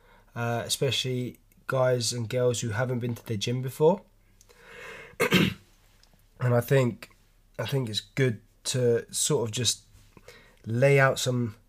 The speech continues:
unofficial rules, um, which I've been following for years. Um, and you don't have to be a power lifter, a bodybuilder. You could be, you know, your Joe Bloggs who just wants to go there to, to put on a bit of muscle and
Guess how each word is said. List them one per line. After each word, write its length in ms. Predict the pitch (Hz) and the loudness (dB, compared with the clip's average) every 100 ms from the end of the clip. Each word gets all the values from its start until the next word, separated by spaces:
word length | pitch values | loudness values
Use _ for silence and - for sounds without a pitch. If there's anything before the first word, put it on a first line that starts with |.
| _ _ _ - | _ _ _ -2
unofficial 640 | 143 131 120 143 - 131 | 2 2 0 -2 -2 -2
rules, 640 | 120 160 156 120 101 - - - | -2 0 0 -2 -6 -8 -12 -6
um, 580 | 113 113 110 110 104 101 _ _ _ - _ - | -2 0 0 0 -2 -6 _ _ _ -20 _ -8
which 180 | 113 135 | -2 0
I've 160 | 120 | 0
been 140 | 120 107 | -2 -2
following 360 | 127 117 117 | 0 2 0
for 140 | 104 110 | -2 -6
years. 640 | 104 123 123 127 127 - - | -2 0 2 0 -2 -8 -10
Um, 360 | - 110 107 98 | -8 -4 -4 -4
and 120 | 117 | -4
you 60 | 107 | 0
don't 260 | 143 135 | 0 0
have 160 | 131 117 | 0 -2
to 100 | 127 | -2
be 100 | 123 | 0
a 120 | 120 | 0
power 480 | 101 - - 127 127 | 0 -8 -4 0 0
lifter, 320 | 127 117 - 120 | 0 -2 -2 -2
a 40 | |
bodybuilder. 760 | 101 131 120 110 120 117 120 120 _ - - - - - - _ - | -2 0 0 0 0 0 0 -4 _ -20 -20 -20 -20 -20 -20 _ -4
You 160 | 143 165 | -2 0
could 160 | 131 | -2
be, 320 | 117 110 104 - _ _ _ - | -2 -2 -4 -10 _ _ _ -12
you 100 | 139 | -6
know, 140 | 120 113 | -4 -6
your 240 | 98 120 | -6 -6
Joe 240 | 123 131 | 2 4
Bloggs 300 | 113 139 135 113 | 4 2 2 0
who 60 | |
just 200 | 110 113 | -4 -4
wants 160 | 127 113 | -4 -4
to 60 | 117 | -2
go 280 | 135 135 131 | 2 4 4
there 240 | 127 120 | 2 2
to, 340 | - 127 120 | 0 0 0
to 220 | 113 123 107 | -2 -4 -4
put 180 | 127 | -6
on 80 | 120 | -4
a 40 | 110 | -2
bit 120 | 110 | -2
of 80 | 113 | -2
muscle 480 | 123 - 127 120 | -2 -2 -2 0
and 400 | 113 107 - - | 0 -2 -6 -12